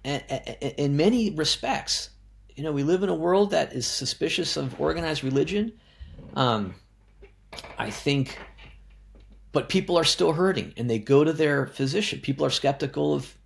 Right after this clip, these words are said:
organized medicine, right? The medis-, the medical industry, there's, people are skeptical.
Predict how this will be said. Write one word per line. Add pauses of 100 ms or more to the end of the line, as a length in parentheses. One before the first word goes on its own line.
(120)
organized
medicine,
right?
The
medis-,
the
medical
industry,
there's,
people
are
skeptical.